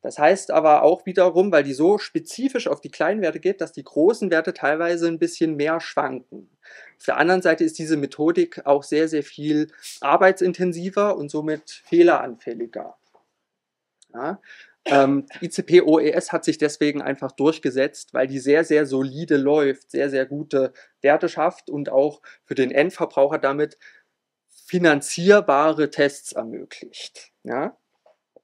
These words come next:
Und die Praxis zeigt uns, die I C P O E S funktioniert wirklich gut dafür. Ähm, das sagt uns eigentlich nur aus, was ich Ihnen damit zeigen will. Natürliche Werte sind Aqua-, im Aquarium zum Teil ungeeignet.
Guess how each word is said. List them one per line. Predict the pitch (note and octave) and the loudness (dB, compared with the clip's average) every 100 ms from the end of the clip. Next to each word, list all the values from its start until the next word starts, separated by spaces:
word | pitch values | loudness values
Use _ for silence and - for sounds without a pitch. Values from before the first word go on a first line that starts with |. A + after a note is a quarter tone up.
| _ _ _ _ _ _ D#3+ | _ _ _ _ _ _ -2
Und | D#3 | 0
die | D3+ | -6
Praxis | - - C#3+ - C#3+ | -8 -8 -6 -4 -6
zeigt | C3 C#3 | -4 -4
uns, | D3 - - | -6 -12 -16
die | - | -20
I | C3+ | -18
C | - | -14
P | - C3 | -8 -4
O | C3+ | -4
E | C3+ | -4
S | - | -10
funktioniert | - C3+ - B2 C3 - | -12 -16 -14 -10 -8 -8
wirklich | A#2+ - A2+ - | -14 -14 -16 -12
gut | C3+ C3+ - _ _ _ | -14 -14 -20 _ _ _
dafür. | G#2+ - - - - _ - - - _ _ _ | -12 -12 -16 -16 -16 _ -20 -20 -20 _ _ _
Ähm, | C3 C3 C3 C3 C3+ - _ _ _ _ _ _ _ _ _ _ _ _ _ _ _ _ _ _ _ _ _ _ _ _ _ _ _ _ _ _ _ _ _ _ | 4 6 6 4 -2 -8 _ _ _ _ _ _ _ _ _ _ _ _ _ _ _ _ _ _ _ _ _ _ _ _ _ _ _ _ _ _ _ _ _ _
das | - F3 | -4 -2
sagt | G3+ - | -2 -2
uns | A3 - | -2 2
eigentlich | F#3+ A#3 A3 G#3 | 2 2 -4 -4
nur | A3 | 0
aus, | E3 C#3+ | 2 4
was | C#3 C#3 | 2 0
ich | E3+ | -2
Ihnen | F#3+ | 0
damit | G3+ F#3 | 2 0
zeigen | - F3+ F3+ C3+ | 4 4 6 2
will. | C3 | 0
Natürliche | C3+ - C4+ D4+ C#4+ C#4 A#3+ | -2 0 4 6 4 0 4
Werte | G#3 G#3 C3 | 6 6 2
sind | D3 A#3 F3 | -2 0 0
Aqua-, | F3+ - D3+ - | -2 0 -2 -2
im | D#3+ | -6
Aquarium | D3+ - C#3 F3+ G3 F#3+ | -6 -2 0 0 -2 -4
zum | F3 | -10
Teil | - C#3+ D3+ | -4 -2 -2
ungeeignet. | D3 E3+ D#3 B2 B2+ C3 - A#2+ - - | -2 -4 -2 -2 -4 -6 -8 -12 -12 -18